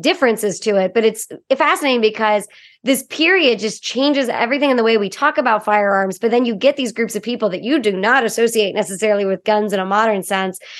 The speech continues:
And they're some of the people almost leading the charge in safe firearms ownership, how to carry, why to carry, um, that kind of thing. And that does move over into the, the leftist, um,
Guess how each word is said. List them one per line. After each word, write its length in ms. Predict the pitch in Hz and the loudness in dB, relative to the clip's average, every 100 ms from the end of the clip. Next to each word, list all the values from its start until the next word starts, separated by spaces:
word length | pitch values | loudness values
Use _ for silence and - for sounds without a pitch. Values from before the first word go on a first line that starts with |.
| - | -8
And 240 | - 233 226 | -2 0 4
they're 240 | 247 339 | 4 4
some 200 | 349 262 | 2 0
of 60 | 220 | 0
the 80 | |
people 320 | 208 311 339 233 | 0 0 2 2
almost 400 | 208 226 220 196 | 4 2 0 -2
leading 360 | 226 254 240 | -2 0 0
the 80 | 196 | -2
charge 500 | - 247 247 226 190 | 0 2 4 2 -2
in 320 | - 202 196 | 0 0 0
safe 280 | 175 226 214 | 0 0 0
firearms 360 | 220 208 208 190 | 0 0 0 0
ownership, 500 | 208 208 - 214 196 | 0 -2 -2 -2 -2
how 220 | - 220 | -2 -2
to 80 | 214 | -2
carry, 480 | - 214 208 202 | -6 -4 -2 -2
why 240 | 196 202 208 | -2 0 -2
to 80 | 202 | -4
carry, 600 | - 214 202 196 190 - - - - | -4 -2 0 0 -2 -6 -20 -12 -4
um, 300 | 220 208 220 | 0 0 2
that 160 | 220 | 0
kind 140 | 226 220 | 2 2
of 80 | |
thing. 100 | 233 | 2
And 100 | 233 | 2
that 140 | 226 220 | 2 2
does 220 | 262 269 | 0 2
move 160 | 262 220 | 0 4
over 240 | 214 208 | 2 2
into 280 | 190 208 220 | -2 -4 -4
the, 360 | 190 202 202 180 | 0 2 2 0
the 140 | 202 | 0
leftist, 560 | 202 202 - 202 - - - - - | 0 -2 -4 -6 -8 -18 -20 -20 -4
um, 600 | 220 214 208 196 185 180 | 0 4 4 2 0 -6